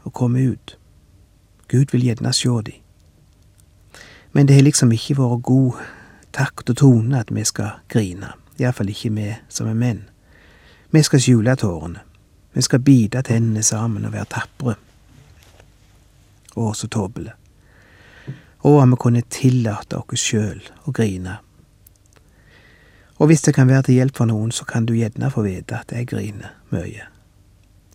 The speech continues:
Ikke så ofte åpenlyst, men jeg husker for ikke så lenge siden jeg satt i bilen og grein. Kjørte på riksveien, og jeg vet ikke om noen så det, men jeg brydde meg ikke.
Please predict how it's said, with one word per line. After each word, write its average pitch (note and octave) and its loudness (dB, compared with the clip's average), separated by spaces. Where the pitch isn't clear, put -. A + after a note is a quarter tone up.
Ikke C3 -2
så A2+ 0
ofte - -8
åpenlyst, C3 0
men G#2+ -6
jeg D3 6
husker D3 2
for B2 -2
ikke C#3 -4
så C#3 0
lenge A2+ 0
siden G#2 -2
jeg - -12
satt A#2+ -2
i A2+ -2
bilen A#2+ 0
og G#2+ -10
grein. - -12
Kjørte A#2+ -4
på B2 -2
riksveien, G2+ -4
og - -2
jeg D3 6
vet D3 4
ikke C#3+ 2
om B2+ 4
noen A#2+ 2
så B2 2
det, G#2 -8
men G#2 -8
jeg B2 -6
brydde A2 -4
meg G#2 -8
ikke. - -18